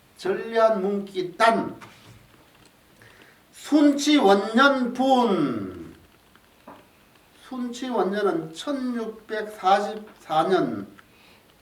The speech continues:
인조 이십이 년입니다. 순치 원년 분. 분은 시간을 나타내는 이두입니다. 순치 원년에 부하이다.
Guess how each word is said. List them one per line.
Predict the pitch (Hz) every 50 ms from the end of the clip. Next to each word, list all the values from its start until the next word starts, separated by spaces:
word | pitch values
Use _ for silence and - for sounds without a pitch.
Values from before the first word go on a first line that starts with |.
| _ _ _ _ -
인조 | 233 254 254 254 240 226 208 196 165 143 135 - 190
이십이 | 202 220 220 - - 226 185 170 185 202
년입니다. | 226 233 - 185 143 127 - 196 180 - - - - - - - - - - - - - -
순치 | - 285 285 277 277 277 - - 294 269
원년 | 214 165 165 165 185 202 202 226 240 - 247 240 - -
분. | 240 262 247 233 - - - - - - _ _ _ _ _ _ _ _ _ _ _ _ _ _ _ _ _ _ _ _ _ _ _ _ _ _ _ _ _ - _ _
분은 | - 247 254 247 247 233 196 170 143 - -
시간을 | - - - 208 208 247 247 233 214
나타내는 | 196 190 - 190 175 165 160 139 147
이두입니다. | 190 202 220 196 165 127 107 87 - - - - _ _ _ _ _ _ _ _ _ _ - -
순치 | - - 262 262 254 254 254 240 - - 269 262 254
원년에 | 214 143 143 143 151 156 165 185 202 233 240 240 226 220 - - - 226 220 190 - 156 139 147 151 127 98 - - - - - _ _ _ _ _ _ _ _ - - _ _ _ _ _ _ _ _ _ _ - - _ _ _ -
부하이다. | - - 202 208 233 247 262 269 269 247 240 254 262 262 262 262 254 - - - - - - - _ - 254 269 233 240 - - - - - - -